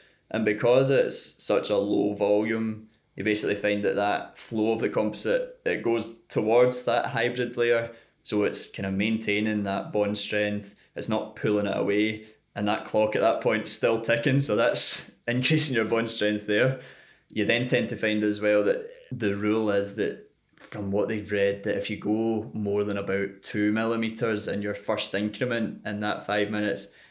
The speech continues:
you're at chance of losing about fifty percent of the bond strength in a lot of the studies. So they recommend basically the simple rule of not getting any deeper than one point five millimeters within the first five minutes.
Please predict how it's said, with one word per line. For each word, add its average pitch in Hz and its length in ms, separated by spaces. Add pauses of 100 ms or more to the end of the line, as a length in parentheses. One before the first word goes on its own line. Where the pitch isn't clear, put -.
you're 104 180 (180)
at 107 120
chance 101 420
of 104 160
losing 101 320
about 101 340 (400)
fifty 123 280
percent 117 460
of 110 140
the 117 80
bond 117 340
strength 151 420
in 143 80
a 139 60
lot 135 180
of 104 80
the 120 80
studies. 147 560
So 117 260 (200)
they 120 180
recommend 135 540
basically 104 760
the 110 140
simple 113 400
rule 104 240
of 101 300
not 107 300
getting 113 200
any 107 200
deeper 104 680
than 101 580
one 104 420
point 104 280
five 101 640
millimeters 104 1040 (180)
within 107 360
the 104 80
first 104 300
five 101 360
minutes. 107 500